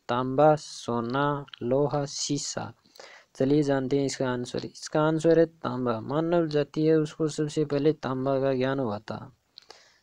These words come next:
चलिए अगला question। अगला question है, राजस्थान के किस स्थान से वैदिक व महाभारतकालीन सभ्यता के अवशेष मिले? बागोर, बेराट,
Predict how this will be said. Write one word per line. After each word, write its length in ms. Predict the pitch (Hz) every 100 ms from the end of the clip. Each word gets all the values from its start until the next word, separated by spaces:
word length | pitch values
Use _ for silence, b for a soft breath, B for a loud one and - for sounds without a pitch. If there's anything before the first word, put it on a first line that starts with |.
| _
चलिए 280 | 131 135 156
अगला 260 | 143 139 139
question। 340 | 135 127 131
अगला 320 | 117 131 147
question 360 | 156 165 160 175
है, 60 | 165
राजस्थान 580 | 135 135 160 - 170
के 120 | 160 156
किस 340 | - 202 -
स्थान 420 | - 135 - 135 151
से 220 | 156 147
वैदिक 460 | 123 120 127 170 - _ - -
व 180 | 143 143
महाभारतकालीन 1000 | 107 107 123 151 156 156 - 135 139 143
सभ्यता 500 | - 135 147 147 147
के 120 | 135
अवशेष 480 | 139 139 147 135 -
मिले? 380 | 110 107 110 117 _ _ _ _ b b b b b -
बागोर, 580 | 117 127 127 151 156 147
बेराट, 540 | 123 135 135 143